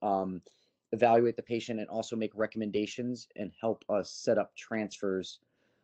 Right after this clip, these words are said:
um, to thrombectomy capable centers. So they help us interpret the imaging,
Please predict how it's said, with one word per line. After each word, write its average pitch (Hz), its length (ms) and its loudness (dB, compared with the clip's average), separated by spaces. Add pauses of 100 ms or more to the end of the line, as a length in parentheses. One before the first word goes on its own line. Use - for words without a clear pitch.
um, 92 420 0
to 117 220 2
thrombectomy 101 680 4
capable 87 400 -4
centers. - 680 -8 (260)
So 98 240 4
they 101 400 4
help 110 240 -4
us 98 100 -6
interpret 95 600 -2 (180)
the - 140 -4
imaging, 131 640 4